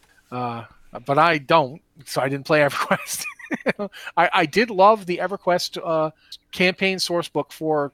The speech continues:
third edition D and D. By the way, I owned it. I thought it was wonderful. Uh,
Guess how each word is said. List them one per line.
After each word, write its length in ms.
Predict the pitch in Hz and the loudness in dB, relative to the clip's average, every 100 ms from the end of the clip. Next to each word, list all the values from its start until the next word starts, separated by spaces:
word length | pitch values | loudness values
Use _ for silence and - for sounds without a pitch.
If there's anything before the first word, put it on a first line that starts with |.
| _ | _
third 180 | 160 151 | -4 -4
edition 380 | 143 151 160 143 | -2 -2 -4 -4
D 160 | 139 | -4
and 80 | 131 | -4
D. 260 | 127 123 _ _ _ | -8 -10 _ _ _
By 140 | 127 135 | -4 -2
the 80 | |
way, 80 | 131 | -2
I 120 | 127 | 0
owned 260 | 156 156 131 | 0 -2 -6
it. 120 | 117 - | -10 -10
I 80 | 143 | -8
thought 160 | 151 135 | -4 -4
it 60 | |
was 120 | 135 131 | -6 -10
wonderful. 400 | 131 123 - - _ | -12 -12 -18 -20 _
Uh, 340 | 113 117 110 | -10 -10 -10